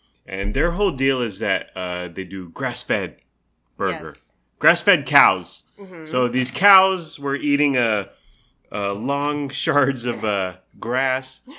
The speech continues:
Speaker 1: Have you, w-, remember when you were a kid and you would, like, lay in the grass and then there would be some, uh, blades of grass that would be, like, it would have prickly and it would be sticky
Speaker 2: Yeah, yeah, yeah.
Speaker 1: to, to go in, against your skin? It was like,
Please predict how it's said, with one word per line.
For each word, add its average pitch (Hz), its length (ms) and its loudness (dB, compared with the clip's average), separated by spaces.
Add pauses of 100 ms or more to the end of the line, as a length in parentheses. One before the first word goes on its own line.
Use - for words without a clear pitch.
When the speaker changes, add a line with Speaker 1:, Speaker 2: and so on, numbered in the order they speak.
(220)
Speaker 1:
Have 202 160 -2
you, 247 180 2
w-, 208 260 4
remember 240 360 0
when 339 160 2
you 311 120 4
were 277 120 0
a 240 80 0
kid 196 460 2 (540)
and 143 200 2
you 156 100 4
would, 151 240 2
like, 117 320 0
lay 202 300 2
in 202 100 4
the 190 80 -2
grass 180 440 -2
and 143 140 0
then 135 200 0
there 135 100 4
would 131 160 -2
be 127 140 -2
some, 160 320 -2
uh, 127 240 0
blades 127 400 -2
of 123 100 -6
grass 127 280 -2
that 131 80 -4
would 113 120 -6
be, 107 180 -4
like, 90 380 -4 (420)
it 107 80 -14
would 110 100 -6
have 113 300 -4
prickly 190 540 -4
and 139 120 -6
it - 20 -4
would 113 140 -10
be 107 100 -4
sticky 185 580 -8
Speaker 2:
Yeah, 262 320 -4
yeah, 220 160 -10 (120)
yeah. 262 60 -4
Speaker 1:
to, 113 240 2
to 120 140 -4
go 139 220 -2
in, 147 80 -2
against 139 380 -4
your 139 80 -4
skin? 147 260 -6
It 151 40 -4
was 127 120 -8
like, 127 160 -8